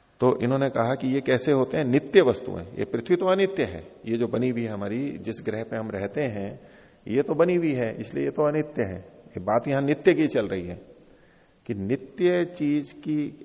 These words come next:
आ-, का आकार कैसा होगा, उसकी, उसकी, उसका परिमाण कैसा होगा। आकार मतलब परिमाण होगा, गलत अर्थ नहीं ले लेना। तो निशेष गोलाकारम परिमाणम द्रव्यम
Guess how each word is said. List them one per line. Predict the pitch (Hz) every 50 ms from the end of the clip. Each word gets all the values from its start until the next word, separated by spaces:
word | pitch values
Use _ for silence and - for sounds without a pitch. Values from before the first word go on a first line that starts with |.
| - - -
आ-, |
का | - - - - - - - - - - - - -
आकार | 120 117 117 - 127 117 113
कैसा | - - 110 - - 110
होगा, | 92 92 92 90 98 98
उसकी, | 98 90 - - - 113 104 98
उसकी, | - - - 104 - - 110 104
उसका | 101 - - - 117
परिमाण | - - - - 117 123 131 131 127 127 117 113
कैसा | - - 95 - 101
होगा। | 90 87 87 85 90 104 - -
आकार | 117 - - 120 120
मतलब | 123 123 123 135 147 - - -
परिमाण | 127 123 123 123 127 123 120
होगा, | 113 110 101 104
गलत | 101 - 107 113 113 117
अर्थ | - - - -
नहीं | 104 101 98
ले | 95 95 87
लेना। | 90 92 92 95 - - - - - - - - - - - - - - - - _ _ _ - - _ _ _ _ - - _ _ _ _ _ _ _ _ _ _ _ _ _ _ _ - - -
तो | -
निशेष | 101 104 120 117 - - - - 190 185 185 175 - 170
गोलाकारम | 127 117 117 117 113 110 - 107 98 101 104 123 123
परिमाणम | 117 - 104 104 98 101 101 101 107 117 120 117 101
द्रव्यम | 82 - 117 104 85 110 123 127 135 131